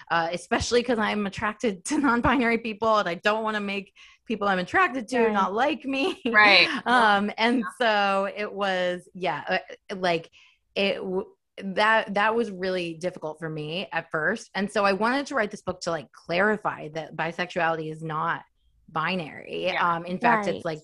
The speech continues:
Speaker 1: the opposite of that. So I, I, yeah, I, Shiri, again, <laughs> um, talks a lot about reclaim,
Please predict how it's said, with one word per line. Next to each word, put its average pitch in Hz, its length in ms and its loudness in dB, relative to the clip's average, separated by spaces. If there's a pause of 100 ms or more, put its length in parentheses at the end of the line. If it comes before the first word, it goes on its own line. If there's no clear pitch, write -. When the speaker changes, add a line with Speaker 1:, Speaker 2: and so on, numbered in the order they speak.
Speaker 1:
the 160 160 -8
opposite 156 560 -4
of - 160 -20
that. - 260 -16 (340)
So 165 760 2 (320)
I, 190 240 2
I, 180 580 0 (460)
yeah, 190 200 2
I, 180 320 -2 (100)
Shiri, 202 640 0 (340)
again, 175 600 -4
<laughs> - 40 -4
um, 190 320 2 (340)
talks 233 280 2
a 226 60 -2
lot 185 240 4
about 165 360 -2
reclaim, 175 580 -8